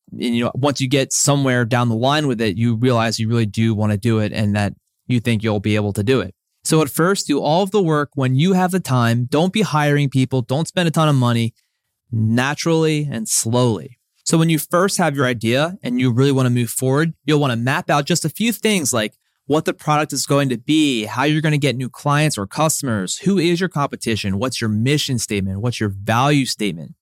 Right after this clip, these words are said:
Now, I'm gonna stop right here, but my hope is that if you do go this route,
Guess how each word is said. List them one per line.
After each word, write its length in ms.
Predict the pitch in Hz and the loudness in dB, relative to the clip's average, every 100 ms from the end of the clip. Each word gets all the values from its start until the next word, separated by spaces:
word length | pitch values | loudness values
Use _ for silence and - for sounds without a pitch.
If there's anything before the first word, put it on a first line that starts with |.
| _ _ _ _ - | _ _ _ _ -2
Now, 240 | 123 113 | 0 2
I'm 80 | 135 | 2
gonna 140 | 175 | 0
stop 340 | 165 160 143 123 | 0 0 0 0
right 220 | 131 139 | -2 0
here, 320 | 135 107 - _ _ _ _ _ | 0 -2 -6 _ _ _ _ _
but 300 | 147 107 - | 0 0 -2
my 140 | 127 | -2
hope 180 | 135 160 | 0 2
is 140 | 170 147 | 2 2
that 220 | 143 - | 0 0
if 140 | 131 | -2
you 80 | 139 | -4
do 280 | 113 220 233 | -2 -2 0
go 240 | 196 226 | 2 2
this 180 | 226 - | 0 -2
route, 340 | 110 101 104 | -2 -2 -4